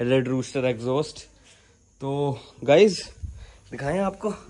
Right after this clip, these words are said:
तो देखो, ये देखो guys, ये हमारे brand new, new, new, new exhaust। ये फटे कहाँ से? उल्टा तो नहीं खोल दिया मैंने।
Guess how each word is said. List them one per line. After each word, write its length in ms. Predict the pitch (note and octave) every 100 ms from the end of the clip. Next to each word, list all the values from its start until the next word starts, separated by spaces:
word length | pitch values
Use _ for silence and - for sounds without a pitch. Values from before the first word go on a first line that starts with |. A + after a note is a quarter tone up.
| - C3 - - -
तो 220 | B2+ B2+ C3 - -
देखो, 380 | A2 A2+ - G2 - - - - - - - - - -
ये 200 | G#2 G#2
देखो 280 | F#2 - -
guys, 640 | G2 F#2+ F2+ - - -
ये 180 | G2+ G#2+
हमारे 420 | G#2 G2+ G2 G2+ F#2+ - -
brand 520 | F#2+ A2+ A2+ A2 G2+
new, 240 | G2+ A#2+ B2 A2+
new, 240 | A2 A2+
new, 200 | G#2+ A2
new 340 | G#2+ A2 A2+ G#2 - - - - - - -
exhaust। 600 | G2 G#2 A2+ A#2 - - - - - -
ये 60 | A2
फटे 200 | A#2 A2+
कहाँ 220 | A#2 B2+
से? 160 | A#2 A#2 - - - - - B2+
उल्टा 220 | B2 C3+
तो 120 | B2+
नहीं 100 | C3+
खोल 180 | C3 C3
दिया 180 | B2 A#2+
मैंने। 300 | A2+ A2